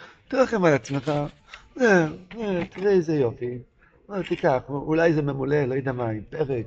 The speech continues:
ויש עם טרת, ויש עם לפת." אולי זה יהיה איזה משהו שזה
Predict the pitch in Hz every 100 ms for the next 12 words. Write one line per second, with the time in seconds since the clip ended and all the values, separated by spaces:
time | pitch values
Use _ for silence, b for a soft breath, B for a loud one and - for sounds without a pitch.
0 | 107 123 - 120 117 113 _ - 151 135
1 | 107 - 120 120 - b b b b b
2 | 107 147 - 113 - b b b b 123
3 | 160 151 156 160 135 135 156 151 135 131
4 | 117 123 120